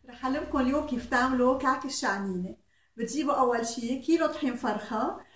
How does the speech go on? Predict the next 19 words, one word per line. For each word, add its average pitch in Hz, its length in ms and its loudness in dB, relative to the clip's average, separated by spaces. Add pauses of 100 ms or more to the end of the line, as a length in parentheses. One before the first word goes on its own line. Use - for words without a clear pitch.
(180)
وكيلو 240 540 0
طحين 269 320 0
أبيض، 208 560 0 (680)
كيلو 302 220 2
سكر، 240 680 -2 (380)
من 240 200 -4
مية 320 160 2
جرام 233 420 0
زبدة، 214 800 -2 (640)
آه، 214 200 -4
باكيه 330 800 2
محلب 247 720 0 (360)
يلي 226 160 -2
هو 269 100 0
بيطلع 269 240 0
تقريبًا 247 440 0
معلقتين 226 680 0
كبار 196 320 0
محلب، 214 480 -2